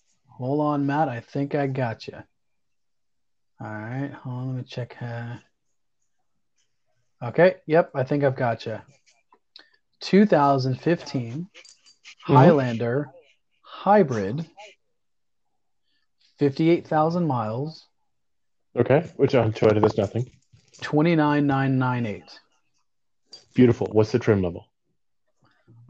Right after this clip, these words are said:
Speaker 1: Uh, it is a limited.
Speaker 2: Oh, excellent.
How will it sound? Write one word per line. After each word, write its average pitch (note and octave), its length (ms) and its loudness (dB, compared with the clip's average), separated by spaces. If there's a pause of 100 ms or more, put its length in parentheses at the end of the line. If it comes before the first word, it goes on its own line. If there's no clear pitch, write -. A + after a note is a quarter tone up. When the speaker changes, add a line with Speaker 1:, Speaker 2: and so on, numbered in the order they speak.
(100)
Speaker 1:
Uh, B2 260 -2
it C#3+ 220 0
is C3+ 220 2
a C3+ 100 0
limited. G#2+ 520 -6 (1200)
Speaker 2:
Oh, - 320 -12
excellent. G2 460 -6